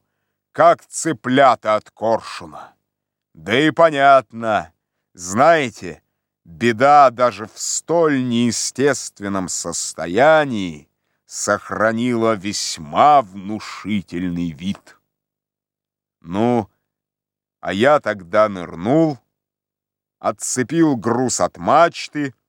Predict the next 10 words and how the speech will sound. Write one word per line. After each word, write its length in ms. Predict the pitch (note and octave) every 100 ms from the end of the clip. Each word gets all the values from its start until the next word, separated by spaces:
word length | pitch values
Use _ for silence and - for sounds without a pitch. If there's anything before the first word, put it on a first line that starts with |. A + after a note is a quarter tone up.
| _ _ _ _ _ _
яхта 600 | G2 E3 D#3+ - - C3
вторично 1000 | - _ A2+ D3+ F#3 D3 - - G#2+ C3
сделала 800 | G2 F2+ F2 D3 C#3 A#2 A2+ A2
поворот 640 | A2+ A2 A#2 C3 B2 _ -
оверкиль 1080 | E3 C#3 A#2+ G#2+ F#2 - _ - G3+ G3 F3 _ _ _ _ _ _ _ _ _ _
и 260 | D3 D#3
вернулась 1300 | C3 F2+ G2+ F2 E2 E2 C#3 F3+ D#3+ D3+ C3+ - - - _ _ _ _ _ _
в 260 | F2+ D#2+ F2
нормальное 1600 | F2+ E2+ D2 D2 C#2+ D#2+ B2+ C3+ B2 A#2 A2 G#2+ G#2+ G2+ F#2+ - _ _ _ _ _ -
положение. 1000 | F#2 F2 E2 E2 E2 D#2+ C#2+ C2 _